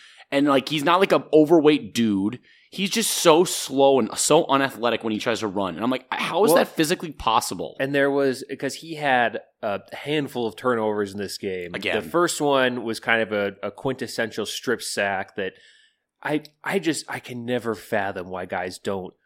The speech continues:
Speaker 1: He lost
Speaker 2: go for
Speaker 1: three
Speaker 2: that.
Speaker 1: fumbles.
Speaker 2: Well,
Speaker 1: Like,
Speaker 2: but, but the first one is one of those, like, nobody except for Jonathan Owens, like, bothered to pick it up.
Speaker 1: Yeah.
Speaker 2: Which was just, I,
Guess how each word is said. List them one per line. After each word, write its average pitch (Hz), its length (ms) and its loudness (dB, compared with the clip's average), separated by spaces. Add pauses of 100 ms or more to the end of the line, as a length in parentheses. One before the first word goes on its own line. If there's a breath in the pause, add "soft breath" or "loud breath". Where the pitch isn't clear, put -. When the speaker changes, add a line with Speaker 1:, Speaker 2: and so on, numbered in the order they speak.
Speaker 1:
He 202 120 -8
lost 226 160 2
Speaker 2:
go 139 180 10
for 165 60 2
Speaker 1:
three 131 160 6
Speaker 2:
that. 85 240 2
Speaker 1:
fumbles. 147 640 -2 (280)
Speaker 2:
Well, 170 120 2
Speaker 1:
Like, 151 160 0
Speaker 2:
but, 160 160 -2 (220 loud breath)
but 143 120 -2
the 127 60 -4
first 185 380 2
one 123 180 0
is 107 100 -4
one 117 140 0
of 107 60 -2
those, 110 240 0
like, 101 320 -4 (100)
nobody 120 1000 0
except 113 380 -4
for 110 80 -4
Jonathan 107 400 -2
Owens, 104 340 -4
like, 98 220 -6
bothered 101 360 -2
to 95 40 -10
pick - 260 -10
it 92 120 -4
up. 95 260 -2
Speaker 1:
Yeah. 85 280 0 (100)
Speaker 2:
Which 127 200 -4
was 135 200 0 (160)
just, - 260 -6 (100)
I, 131 180 -10